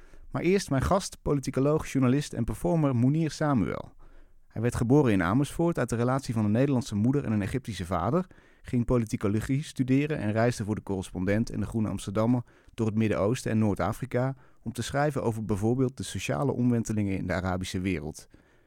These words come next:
Zat als correspondent veel aan talkshowtafels op tv om bijvoorbeeld te praten over de gevolgen van de revolutie in Egypte.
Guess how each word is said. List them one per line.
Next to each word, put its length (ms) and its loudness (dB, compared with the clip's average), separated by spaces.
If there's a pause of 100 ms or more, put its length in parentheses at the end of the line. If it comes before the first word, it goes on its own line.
(160)
Zat 180 -8
als 120 -6
correspondent 600 0
veel 360 2
aan 120 -4
talkshowtafels 720 -2
op 140 -6
tv 400 0 (260)
om 200 0
bijvoorbeeld 440 0
te 80 -6
praten 340 0
over 200 -2
de 60 -4
gevolgen 400 0
van 120 0
de 60 0
revolutie 540 -2
in 140 -4
Egypte. 460 -2